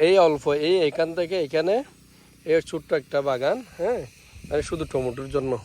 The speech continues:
স্কোয়ার হবে এটা কয় মিটার হবে আনুমানিক? এ, তিরিশ মিটার by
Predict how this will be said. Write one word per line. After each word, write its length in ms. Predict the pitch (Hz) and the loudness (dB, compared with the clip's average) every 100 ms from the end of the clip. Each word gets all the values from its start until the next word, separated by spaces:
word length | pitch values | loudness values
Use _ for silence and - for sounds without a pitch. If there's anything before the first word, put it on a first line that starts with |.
| - - - - - | -16 -20 -20 -20 -2
স্কোয়ার 480 | 156 156 - 208 214 214 | 0 0 4 6 8 8
হবে 140 | 220 226 | 6 6
এটা 120 | 226 226 | 6 6
কয় 140 | 226 208 | 6 8
মিটার 180 | 233 247 | 6 6
হবে 140 | 262 262 | 6 6
আনুমানিক? 440 | 233 240 262 285 240 226 | 4 6 4 4 0 0
এ, 20 | 220 220 202 - - - - _ - _ _ _ _ _ _ - - - | 2 0 -2 -6 -20 -20 -20 _ -20 _ _ _ _ _ _ -20 -20 -8
তিরিশ 300 | 190 196 240 226 | -4 0 0 0
মিটার 220 | 247 254 | 4 6
by 100 | 254 | 8